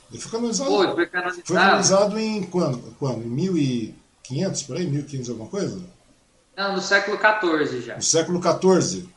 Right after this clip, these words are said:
Speaker 1: Então, foi em mil e quatrocentos alguma coisa, se não me engano, é isso?
Speaker 2: Trezentos e pouquinho. Eu não, não, não recordo a data exata.
Speaker 1: Uhum. Então, daí o que acontece? Daí eu fico imaginando dessa maneira, né? Então, quer dizer, aquilo que você falou, muitas vezes as pessoas falam, "Ah, aqui não, é, é, é,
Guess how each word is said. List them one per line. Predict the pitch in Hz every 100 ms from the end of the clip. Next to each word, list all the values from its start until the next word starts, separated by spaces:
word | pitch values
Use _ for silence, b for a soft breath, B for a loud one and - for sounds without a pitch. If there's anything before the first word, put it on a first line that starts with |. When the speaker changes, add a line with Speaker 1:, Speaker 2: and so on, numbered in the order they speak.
| -
Speaker 1:
Então, | 147
foi | 135
em | 139
mil | 151 208
e | 190 - - -
quatrocentos | 147 143 156
alguma | 160 160 165
coisa, | - 151 131 98
se | - 110
não |
me | 110
engano, | 107 104 113
é | 165
isso? | 185
Speaker 2:
Trezentos | 185 185 -
e | _ -
pouquinho. | - _ 143 123 120 _ -
Eu |
não, | 143 147 143
não, | 143 143
não | 139 143
recordo | 147 143 143 143
a |
data | 135 135 135 131
exata. | 120 107 - - _
Speaker 1:
Uhum. | 117 127 120 156 185 B B B 190
Então, | 190 180 156 143
daí | 160 190
o | 196
que | 220
acontece? | 220 208 175 143 123 143 - 131
Daí | 175 202
eu |
fico | 196 -
imaginando | 269 277 226 254 247
dessa | 254 247
maneira, | 330 330 330 220 156
né? | 160
Então, | 190
quer | 190 202
dizer, | 165 156 135
aquilo | 180
que | 180
você | -
falou, | 226 196 147
muitas | 180 170
vezes | 165 185
as |
pessoas | 196 180 -
falam, | 208 233
"Ah, | 226
aqui | - 202 226
não, | 220 180
é, | 175
é, | 175 170 156
é, | 156 156 139 135